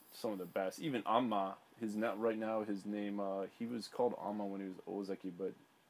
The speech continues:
he became, um, Harumafuji when he became Yokozuna. He's a smaller guy, but technique-wise, the guy was insane. Like, he's a smaller guy, but just, like, throwing people like nobody's business.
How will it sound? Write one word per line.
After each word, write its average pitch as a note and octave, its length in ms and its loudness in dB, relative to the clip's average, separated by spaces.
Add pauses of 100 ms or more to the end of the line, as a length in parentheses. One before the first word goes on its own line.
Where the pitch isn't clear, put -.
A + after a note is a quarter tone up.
(160)
he G2 100 -2
became, G2 640 -6
um, F#2+ 380 -10 (720)
Harumafuji G2+ 580 6 (340)
when G#2 120 -4
he G2 60 -2
became G2 380 -6
Yokozuna. G2 580 -4
He's G2 140 -4
a F#2+ 60 -6
smaller G#2+ 480 2
guy, F#2+ 340 -2 (600)
but G#2 200 2
technique-wise, G2+ 1040 0
the G2 80 -2
guy A2+ 220 6
was G2+ 140 4
insane. G2+ 500 -6 (160)
Like, G2+ 160 -6 (140)
he's A2 180 0
a - 40 -8
smaller A#2+ 400 2
guy, B2 220 8
but G2 160 -2
just, G2+ 180 -8
like, F#2 220 -4 (720)
throwing A#2 440 10
people G2 340 -2
like F#2+ 220 -2 (540)
nobody's G2 540 0
business. F#2+ 540 -4